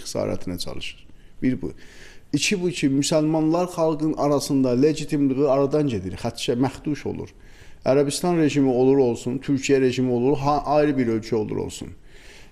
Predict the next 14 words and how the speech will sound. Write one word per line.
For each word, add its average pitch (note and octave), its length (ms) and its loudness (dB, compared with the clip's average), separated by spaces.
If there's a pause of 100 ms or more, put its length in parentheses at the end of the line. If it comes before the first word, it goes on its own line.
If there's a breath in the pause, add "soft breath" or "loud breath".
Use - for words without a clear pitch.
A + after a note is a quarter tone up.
Yəni, C#3 400 4
sən E3 320 0
bir D3 120 4
saxta D#3+ 460 -2
bir B2+ 160 2
rejimlə, G2 540 -4
cəli C#3 400 2
bir C#3 100 0
rejimlə, A2 500 -2 (140)
Filistin C#3 560 -2
xalqını A2+ 560 -2
və C#3 160 0
müsəlmanlar C#3+ 800 0
xalqının, C3 560 -2